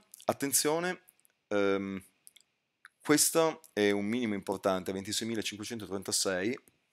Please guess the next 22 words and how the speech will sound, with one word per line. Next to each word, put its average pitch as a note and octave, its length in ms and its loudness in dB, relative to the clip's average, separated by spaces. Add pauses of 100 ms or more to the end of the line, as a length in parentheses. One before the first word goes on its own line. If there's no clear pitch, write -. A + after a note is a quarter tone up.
(320)
teniamocelo C3 500 -2
d'occhio, F2+ 440 -8 (260)
ok? F#2+ 400 0 (2000)
Abbiamo B2 280 4
la A#2 100 8
condizione B2 540 0
sia D3+ 220 2
per A#2+ 140 2
rimbalzare A2 520 2
e F#2 40 -2
confermare G2 560 -2
la F#2+ 80 0
partenza G2+ 460 -4
di F#2 60 -4
un F#2 80 -8
mensile F#2+ 360 -2
inverso, F#2 720 -2 (880)
se - 200 -2
si G#2+ 160 2
tornasse G#2 480 -2
qui C3+ 120 -10
sopra, F#2 480 -2